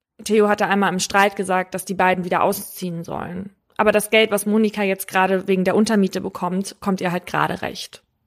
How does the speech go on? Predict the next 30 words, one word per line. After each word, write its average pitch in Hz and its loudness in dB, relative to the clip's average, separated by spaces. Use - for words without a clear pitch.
Und 202 0
so 208 6
versuchen 208 2
die 208 2
drei, 185 -2
sich 190 -6
irgendwie 180 0
zu - -6
arrangieren. 180 -6
Heute 269 2
Abend 202 -2
ist - -10
Theo 226 4
aber 196 4
gut 208 -4
drauf. - -8
Das - -6
freut 156 -4
Monika. - -12
Sie 220 -4
macht 220 2
ihn 220 0
abends 220 2
fertig 226 2
und 196 -4
sagt 202 2
ihm 202 -2
zur 202 -4
Nacht 196 -2
noch, 190 -2